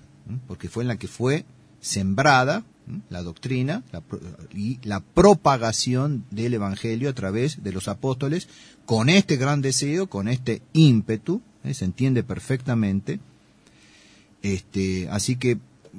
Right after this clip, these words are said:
agrego ese, ese comentario, digamos, de Eizaguirre, ¿m? Además de ímpetu,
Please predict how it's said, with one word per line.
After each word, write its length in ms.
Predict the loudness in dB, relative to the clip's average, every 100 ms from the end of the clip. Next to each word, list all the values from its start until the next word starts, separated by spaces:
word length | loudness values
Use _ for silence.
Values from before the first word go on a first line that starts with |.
| -20 -14
agrego 500 | -4 0 2 6 6
ese, 420 | 6 6 4 2 -2 -12 _
ese 320 | -10 -8 -8 -12 -20 _ -10
comentario, 560 | -6 -4 -2 0 2 2
digamos, 360 | 0 0 0
de 80 | 2
Eizaguirre, 680 | 0 0 0 0 0 -2 -4 -12 _ -12
¿m? 160 | -12 -8
Además 320 | -6 -2 0
de 180 | -2 -4
ímpetu, 540 | 0 0 0 0 0